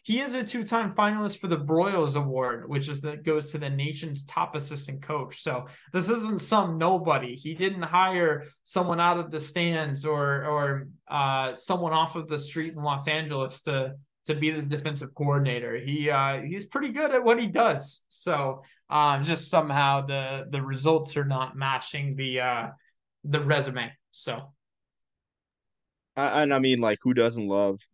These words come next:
Speaker 2: Notre Dame, U S C, really? I mean, just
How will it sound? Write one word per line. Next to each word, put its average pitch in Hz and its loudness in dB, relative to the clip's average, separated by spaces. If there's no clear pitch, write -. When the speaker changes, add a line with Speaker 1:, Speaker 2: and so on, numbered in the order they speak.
Speaker 2:
Notre 98 -2
Dame, 101 0
U 98 0
S 98 -8
C, 95 -6
really? 92 -4
I 80 -6
mean, 95 -8
just 92 -8